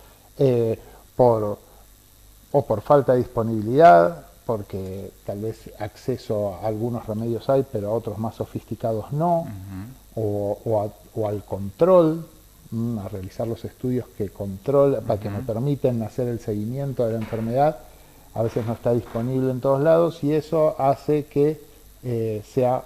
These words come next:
Speaker 1: tal vez un poco más difícil para nosotros controlar el asma que en otros lugares. Pero el mensaje es este, digamos que, eh,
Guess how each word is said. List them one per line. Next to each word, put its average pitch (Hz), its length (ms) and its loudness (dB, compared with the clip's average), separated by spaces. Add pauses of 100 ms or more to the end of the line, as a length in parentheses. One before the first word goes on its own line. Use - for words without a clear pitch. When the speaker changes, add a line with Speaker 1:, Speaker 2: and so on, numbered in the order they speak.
(120)
Speaker 1:
tal 117 140 -4
vez 120 120 -4
un 117 120 -4
poco 120 180 -6
más 127 160 -4
difícil 143 400 -6
para 123 180 0
nosotros 127 480 -8
controlar 117 640 -2 (380)
el 113 160 -8
asma 117 380 -8
que 101 120 -8
en 98 80 -6
otros 101 260 -8
lugares. 92 280 -10 (720)
Pero 101 140 -6
el 117 80 -4
mensaje 143 640 0
es - 160 -2
este, 104 460 -4
digamos 92 480 -10
que, 123 260 -2 (520)
eh, 104 640 -6